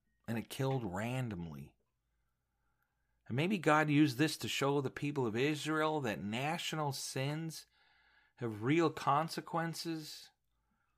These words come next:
and that when one person sins like this, it hurts the whole nation, not just those who committed the sins.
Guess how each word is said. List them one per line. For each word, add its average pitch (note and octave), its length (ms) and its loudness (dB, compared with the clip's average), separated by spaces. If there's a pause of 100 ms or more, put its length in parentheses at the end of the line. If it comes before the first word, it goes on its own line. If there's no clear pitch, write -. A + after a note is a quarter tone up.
(640)
and B2 120 -4
that A2+ 160 0
when A2 200 0
one D#3+ 220 2
person F#3+ 440 -2
sins F3+ 380 -4
like D#3+ 220 -4
this, E3+ 280 -6
it C#3+ 120 -2
hurts - 420 -6
the A2 100 -8
whole C#3 580 -4
nation, A#2+ 720 -4
not B2 280 -2
just - 260 -8
those C3 240 0
who B2+ 100 -6
committed A#2 520 -6
the A#2+ 80 -8
sins. A#2 640 -10